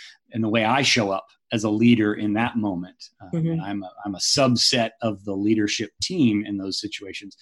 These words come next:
Speaker 1: So I, so I think for me, it's certainly difficult, um,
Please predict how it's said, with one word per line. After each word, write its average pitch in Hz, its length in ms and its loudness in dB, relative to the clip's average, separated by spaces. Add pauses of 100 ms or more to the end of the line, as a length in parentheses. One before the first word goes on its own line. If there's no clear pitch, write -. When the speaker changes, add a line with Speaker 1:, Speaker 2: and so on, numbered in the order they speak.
(480)
Speaker 1:
So 160 200 2
I, 165 220 2
so 151 240 2
I 143 80 4
think 190 280 -2 (200)
for 151 100 0
me, 127 680 6
it's - 500 -4 (240)
certainly 139 400 0
difficult, 107 560 -4 (480)
um, 98 640 -4